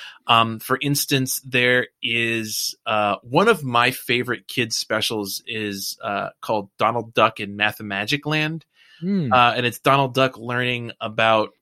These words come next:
Speaker 1: um, trigonometry and other mathematical concepts expressed in, like, a very kids way with a lot
Speaker 2: Hmm.
Speaker 1: of, like, fun animation and, like, the, you know, Donald Duck freaking out and, like, trying to beat up a triangle.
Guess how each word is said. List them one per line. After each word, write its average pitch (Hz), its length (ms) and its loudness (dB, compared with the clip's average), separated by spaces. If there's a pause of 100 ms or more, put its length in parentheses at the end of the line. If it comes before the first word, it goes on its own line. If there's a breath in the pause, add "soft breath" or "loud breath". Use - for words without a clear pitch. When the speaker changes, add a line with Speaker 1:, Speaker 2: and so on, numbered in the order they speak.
(340)
Speaker 1:
um, 107 580 0
trigonometry 127 840 2
and 107 80 -2
other 117 240 2
mathematical 110 760 0
concepts 110 680 0
expressed - 480 0
in, 113 60 -10
like, 104 140 -6
a 101 40 -8
very 104 220 0
kids 123 380 -2
way 131 400 2 (220 loud breath)
with 131 80 -2
a 123 40 0
lot 120 140 6
Speaker 2:
Hmm. 131 40 8
Speaker 1:
of, 123 60 0
like, 117 140 2
fun 123 640 0
animation 120 680 0
and, 110 120 -6
like, 104 280 0 (520)
the, 131 200 4
you 127 100 -4
know, 113 240 0
Donald 113 360 0
Duck 113 220 2
freaking 113 380 -2
out 113 180 2
and, 110 160 -8
like, 104 200 0
trying 117 240 2
to 107 60 -4
beat 110 200 2
up 101 100 0
a 98 60 -8
triangle. 113 680 2